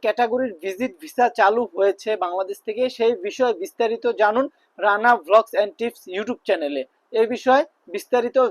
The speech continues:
ভিডিও আপলোড করা হয়েছে। So গাইস, এটাই ছিল আজকের ভিডিও। ভিডিওটা কেমন হয়েছে অবশ্যই কমেন্ট করে জানাবেন। কারো যদি কোনো মন্তব্য থাকে, এই ভিডিওর কমেন্ট বক্সে কমেন্ট করবেন, আপনার ভিডিও রিপ্লাই ভিডিও আমি তৈরি করে আপনাদেরকে জানিয়ে দিব। সবাই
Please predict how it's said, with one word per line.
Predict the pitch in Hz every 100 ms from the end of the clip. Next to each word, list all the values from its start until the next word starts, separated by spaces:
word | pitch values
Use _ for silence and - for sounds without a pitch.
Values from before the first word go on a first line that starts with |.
| 143
ভিডিও | 190 190 240 247 196
আপলোড | - 220 -
করা | 220 214 208
হয়েছে। | 202 196 - 143 - _ _
So | - 233
গাইস, | 233 233 -
এটাই | 214 269 269 240
ছিল | 233 233
আজকের | 202 - 233 196 165
ভিডিও। | 185 240 226
ভিডিওটা | 190 214 226 226
কেমন | 208 214 226
হয়েছে | 233 226 220
অবশ্যই | 175 214 247 254
কমেন্ট | 214 220 233
করে | 226 214
জানাবেন। | 214 214 233 240 _ _ -
কারো | 202 214
যদি | 220 240
কোনো | 240 208
মন্তব্য | 208 208 262 220 254 233
থাকে, | - 170 - 214
এই | 233 170
ভিডিওর | 190 220 226 220
কমেন্ট | 208 214 214
বক্সে | 214 - 220 - _ 214
কমেন্ট | 208 202 165
করবেন, | 156 139 139 _ _ -
আপনার | 190 226 226 147
ভিডিও | 185 185 240 233 175
রিপ্লাই | 208 226 233 185
ভিডিও | 190 180 190 196
আমি | 180 190
তৈরি | 185 170
করে | 190 185 165
আপনাদেরকে | 185 170 160 180 156
জানিয়ে | 170 160 151
দিব। | 147 151 _ _ _
সবাই | 220 226